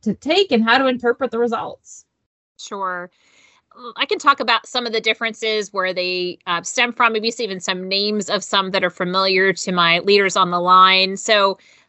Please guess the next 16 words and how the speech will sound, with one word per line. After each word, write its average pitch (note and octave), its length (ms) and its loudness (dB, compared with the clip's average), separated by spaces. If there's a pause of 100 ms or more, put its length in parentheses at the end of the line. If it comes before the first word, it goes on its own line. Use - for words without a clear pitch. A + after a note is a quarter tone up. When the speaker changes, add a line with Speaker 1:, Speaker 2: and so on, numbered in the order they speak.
(140)
Speaker 2:
oftentimes A#3 1040 2
personality, A3+ 800 0 (140)
uh, F3+ 260 -4 (100)
tests - 380 -6
or F#3 120 -4
assessments, G#3+ 840 -6 (300)
they A#3+ 100 2
come E4 240 -2
from B3 180 -4
what's G#3+ 200 -2
referred G#3 400 0
to G#3 120 -4
as F#3+ 140 0
the F#3+ 100 -6
Big F#3 440 -2
Five. D3+ 640 -2